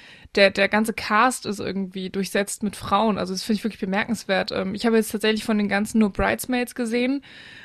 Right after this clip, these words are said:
Ähm, den anderen, also alle anderen kenne ich tatsächlich, also die Namen sagen mir alle was oder die Poster und so weiter und, ähm, irgendwie habe ich das auch im Hinterkopf, dass sie einigermaßen erfolgreich waren, aber gesehen habe ich tatsächlich nur Bridesmaids.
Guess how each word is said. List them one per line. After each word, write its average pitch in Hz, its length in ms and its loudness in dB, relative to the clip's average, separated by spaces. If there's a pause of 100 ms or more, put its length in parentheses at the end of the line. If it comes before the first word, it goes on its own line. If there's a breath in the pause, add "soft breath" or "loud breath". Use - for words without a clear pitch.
(160 loud breath)
Ähm, 208 640 4
den 202 140 2
anderen, 208 420 0
also 214 200 4 (180)
alle 226 200 4
anderen 233 240 2
kenne 330 220 0 (200)
ich - 300 -14
tatsächlich, 302 560 -2
also 220 540 -2
die 214 300 -2
Namen 262 280 2
sagen 302 240 0
mir 294 120 0
alle 277 220 0
was 269 200 -2
oder 220 120 0
die 208 100 -2
Poster 294 500 -4
und 269 100 -6
so 269 80 -8
weiter 262 400 -4
und, 208 240 -6
ähm, 202 320 -4 (640)
irgendwie 233 340 2
habe 226 100 4
ich 220 40 -2
das 220 100 0
auch 214 100 2
im 214 80 2
Hinterkopf, 285 360 2
dass 247 160 -4
sie - 80 -4
einigermaßen 214 500 -2
erfolgreich 247 400 -4
waren, 247 140 -4
aber 220 100 -2
gesehen 214 300 -2
habe 226 80 0
ich 220 60 -8
tatsächlich 214 260 -4
nur 214 100 0
Bridesmaids. 208 600 -4